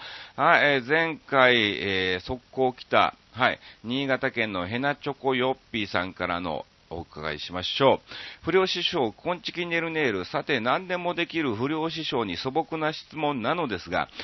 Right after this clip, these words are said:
何か楽器とかできますか？例えば、ピアノを弾きながらのモノマネとか、多分できないだろうけど、一応お尋ね申し上げましたよ。それではごきげんよう、ベロロロロンって。いや、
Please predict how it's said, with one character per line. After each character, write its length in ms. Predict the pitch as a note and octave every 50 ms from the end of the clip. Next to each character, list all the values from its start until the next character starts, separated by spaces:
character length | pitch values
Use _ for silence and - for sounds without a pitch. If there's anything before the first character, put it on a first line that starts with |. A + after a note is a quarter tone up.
| - - - -
何 340 | A2 C#3+ D#3+ G#3 A3 - F#2+
か 140 | - A2+ F2 D#2
楽 260 | - A2+ B2+ D#3+ E3+ - _ -
器 100 | - -
と 180 | - A3 A3
か 140 | - D#3+ G2
で 160 | D2+ F2 F#2
き 100 | - G#2+
ま 140 | G#2+ A#2+ C3
す 100 | - -
か？ 220 | E2 D2+ D2+ A2 - - - - - - _ C3 C#3 - -
例 180 | G#3 A3 F3
え 40 | B2
ば、 260 | G2 A2 G#2+ F2+ D#2 - - - - _ _
ピ 140 | - D3+ F3
ア 100 | F#3 G3
ノ 240 | G3 F#3+ F#3 F#3 F3+
を 80 | F3+ E3+
弾 80 | - -
き 100 | F3 F3
な 180 | F3 E3+ F3 E3+
が 100 | E3+ E3
ら 120 | E3+ E3
の 120 | E3+ E3+
モ 220 | D#3 C#3 C3+ C#3+ D3+
ノ 140 | D#3+ D#3+ D#3
マ 160 | D#3 D3+ D3+
ネ 120 | D#3 D3
と 200 | - - C#3 B2
か、 180 | - - - - - - - - - _ _
多 180 | D#3 D#3 F#3 F#3+
分 360 | G3+ G3 E3+ B2 F2+ - -
で 160 | F2+ A2+ C3
き 140 | - E3+ F3
な 160 | F#3+ F3+ E3+
い 80 | E3+ C#3+
だ 160 | B2+ B2+ B2+
ろ 140 | C3+ B2+ A2
う 60 | -
け 100 | - F#2+
ど、 200 | G2+ B2+ B2+ - - _ _ _
一 340 | C#3 C#3 - - E3+ F#3 F#3
応 240 | F#3 F#3 F3 - - _
お 80 | - -
尋 300 | - C#3+ C#3 A#2+ C3 C#3+
ね 120 | D3 C#3
申 220 | C#3 C#3 C3+ C3+ C3
し 140 | - - C3
上 80 | C3+
げ 100 | C3 C3+
ま 160 | C3+ C3+ C3+
し 60 | C3 -
た 100 | - E2+
よ。 200 | F#2 F#2+ - -
そ 160 | - C3 C#3
れ 100 | D#3+ D#3
で 100 | D3 D3+
は 140 | C#3 A2 E2
ご 140 | F2 F#2
き 140 | - G#2+ A2+
げ 100 | A2+ A#2
ん 80 | A#2 A#2+
よ 100 | A#2+ G#2+
う、 40 | D#2+
ベ 140 | D#2+ G2 A2+
ロ 120 | C3 C#3 C3+
ロ 140 | B2+ B2+
ロ 160 | A#2 A#2+ A2+ A2
ロ 240 | A2 A#2+ G#2+ E2
ン 40 | D2+
っ 20 | D2
て。 120 | - - - - - - - - - - C#3
い 40 | B2
や、 160 | F2 D#2+